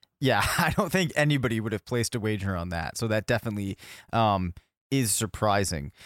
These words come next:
Uh, I had a good follow-up for you on that list that I wanted to ask. Um, but another thought just, ju-, just hits me here. Have you ever seen A Beautiful Mind with, uh, Russell Crowe?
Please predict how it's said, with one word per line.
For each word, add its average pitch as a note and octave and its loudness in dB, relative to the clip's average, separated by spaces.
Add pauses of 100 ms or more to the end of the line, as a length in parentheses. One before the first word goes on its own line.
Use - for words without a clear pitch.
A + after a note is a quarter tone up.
(440)
Uh, C3 0
I A#2 2
had C#3 4
a C#3 0
good G3+ -4
follow-up A2+ 0
for G2+ -4
you F2+ -4 (320)
on G#2+ 0
that F#2+ 0
list G2 -4
that F2+ -4
I E2+ -4
wanted F#2+ -4
to G2+ -4
ask. F2 -4 (560)
Um, G#2+ 4 (320)
but D3+ 2
another D#3 2
thought C#3+ 0
just, - -4 (200)
ju-, A#2+ -6
just A2+ -2
hits A#2+ -2
me A2 -2
here. F2 -4 (560)
Have D3 2
you G3+ 2
ever G3 0
seen E3+ -2
A - -2
Beautiful A#2 -2
Mind G#2+ 0
with, G2 -4
uh, G2 0
Russell G2+ -2
Crowe? G#2+ -2